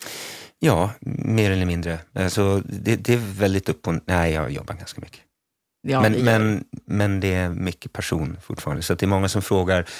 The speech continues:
Speaker 1: "Men hur orkar du?" Men det är snarare en drivkraft jag har. Det, det är inte svårt när det är,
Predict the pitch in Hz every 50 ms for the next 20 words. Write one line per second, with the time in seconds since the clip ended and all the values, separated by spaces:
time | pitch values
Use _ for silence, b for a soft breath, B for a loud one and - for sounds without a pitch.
0 | B B B - 92 87 87 101 92 - 104 101 87 87 85 - - - 104 95
1 | 80 82 85 85 87 85 - - 92 87 85 87 90 90 90 90 87 87 85 85
2 | 80 - 92 95 90 85 - - - 104 101 - - - 82 78 69 69 - 87
3 | 87 87 87 78 - 90 87 87 92 87 - 87 90 82 87 B B B B B
4 | B B - - - - 90 104 107 101 87 73 - - - 80 82 78 78 80
5 | 80 80 78 76 73 76 78 73 - - 76 76 76 76 76 78 78 78 76